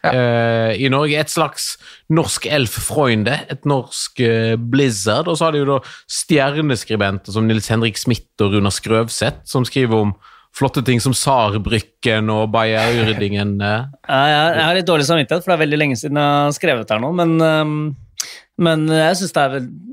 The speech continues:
Speaker 3: jeg synes det er veldig stas, jeg, at, at det finnes et sånt, eh, et sånt magasin som skriver om fotball på en så seriøs, eh, måte.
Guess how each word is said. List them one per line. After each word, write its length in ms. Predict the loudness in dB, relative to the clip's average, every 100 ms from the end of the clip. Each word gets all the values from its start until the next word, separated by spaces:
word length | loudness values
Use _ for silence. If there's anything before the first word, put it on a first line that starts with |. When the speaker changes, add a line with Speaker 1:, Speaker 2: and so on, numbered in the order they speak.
| -4
Speaker 3:
jeg 100 | 0
synes 140 | 0 0
det 100 | 0
er 100 | 0
veldig 120 | -2
stas, 540 | -4 -4 0 2 2 2
jeg, 120 | 0
at, 220 | -2 -8 -10 -4
at 120 | -2
det 100 | -2
finnes 500 | -2 -2 0 -2 -2
et 140 | -4 -4
sånt, 460 | -4 -4 -4 -6
eh, 340 | -4 -2 -2 -4 -10 -20 -20 _ -4
et 100 | -2
sånt 340 | 0 -2 -2
magasin 580 | -2 0 -2 -2 -2 -2
som 320 | -2 -4 -4 -8 _ _ _ _
skriver 640 | -8 0 2 2 2 0
om 140 | 0 -2
fotball 640 | -4 -6 -4 0 2 0 -6 _ -2
på 80 | 0
en 80 |
så 340 | 0 -2 -2 -4 -10 _ _ _ _ _ -6
seriøs, 880 | 0 2 2 4 4 2 0 -8 -10
eh, 500 | -6 -2 0 0 0
måte. 460 | 2 2 2 0